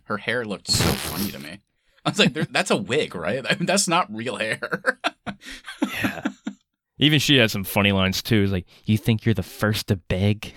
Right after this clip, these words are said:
Speaker 2: <laughs> or something like that.
Speaker 1: Oh, yeah, it was pretty sick.
Speaker 2: Yeah. <laughs>
Speaker 1: And despite what may happen in the future of the franchise, I did like kind of the ending of,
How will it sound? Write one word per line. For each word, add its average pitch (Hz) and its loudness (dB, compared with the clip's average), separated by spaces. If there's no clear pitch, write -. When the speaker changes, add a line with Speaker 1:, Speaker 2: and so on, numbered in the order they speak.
Speaker 2:
<laughs> 175 6
or 156 4
something - -4
like 127 -2
that. - -6
Speaker 1:
Oh, - -10
yeah, 76 -10
it - -8
was 82 -12
pretty - -14
sick. - -12
Speaker 2:
Yeah. 92 2
<laughs> - -
Speaker 1:
And 113 2
despite 117 0
what 113 -8
may 123 -2
happen 113 -2
in 95 0
the 87 -2
future 95 -4
of 98 -4
the 85 -2
franchise, 90 -4
I 98 0
did 110 -2
like 92 0
kind 92 -4
of 85 -8
the 85 -10
ending 101 0
of, 85 -4